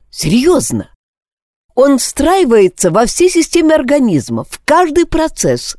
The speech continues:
и изменяет их. А что самое интересное, им можно управлять. По такому принципу и действует прокачка. А ещё так работает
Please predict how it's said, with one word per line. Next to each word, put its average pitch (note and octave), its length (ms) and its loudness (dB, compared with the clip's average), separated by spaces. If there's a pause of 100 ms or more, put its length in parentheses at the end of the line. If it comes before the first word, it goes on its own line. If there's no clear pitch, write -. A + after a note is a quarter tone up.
(120)
и E4 220 4
изменяет C#4 800 0
их. A#2+ 300 -10 (880)
А D#3+ 100 0
что - 240 -4
самое A#3+ 540 0
интересное, B2+ 840 -6 (580)
им C#4 300 4
можно D4 380 2
управлять. F4+ 840 -2 (960)
По - 140 -4
такому D4+ 500 -2
принципу A3+ 800 -2
и C#3+ 160 2
действует F4+ 600 0
прокачка. - 800 -6 (1300)
А G#2+ 100 -6
ещё A2+ 600 -4 (240)
так C#4 300 -2
работает B3 960 -2